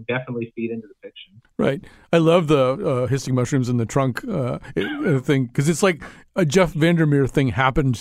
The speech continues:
Speaker 2: to Jeff Vandermeer, you know?
Speaker 1: <laughs> I know. It's like you, you write about it too much, and then <laughs> suddenly real life decides
Speaker 2: Yeah,
Speaker 1: to
Speaker 2: you open up the,
Speaker 1: mimic
Speaker 2: you
Speaker 1: it.
Speaker 2: open up the trunk, and there are these fungi going, "We didn't like some of the stuff in Finch."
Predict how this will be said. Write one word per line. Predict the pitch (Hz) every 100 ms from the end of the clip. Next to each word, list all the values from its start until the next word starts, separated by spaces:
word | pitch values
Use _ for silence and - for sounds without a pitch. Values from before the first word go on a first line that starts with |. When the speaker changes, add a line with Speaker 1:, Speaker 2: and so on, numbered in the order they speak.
| -
Speaker 2:
to | 131
Jeff | 120 127
Vandermeer, | 113 127 120 123 - - - - -
you | 156
know? | 135 139
Speaker 1:
<laughs> | 160
I |
know. | 170 147
It's | 139
like | 156 151
you, | 170
you | 170 165
write | 190
about | 156 143
it | 123 -
too | 202
much, | 151 139 -
and | 143
then | 135 135 - - - - -
<laughs> | - 180 -
suddenly | 160 151
real | 143 143
life | 139 139 147
decides | 127 143 123 - -
Speaker 2:
Yeah, | 151
Speaker 1:
to | 131
Speaker 2:
you | 160
open | 190 196
up | 139
the, | 160
Speaker 1:
mimic | -
Speaker 2:
you | 254
Speaker 1:
it. | 196
Speaker 2:
open | 202
up | 185
the | 170
trunk, | 196 196
and | 165
there | 156
are |
these | 151 135
fungi | 160 170 160
going, | 156 147 127 -
"We | 302
didn't | 370 440
like | 359 370 -
some | 339 349
of |
the | 302
stuff | - 320 -
in | 294 226
Finch." | - 339 277 - -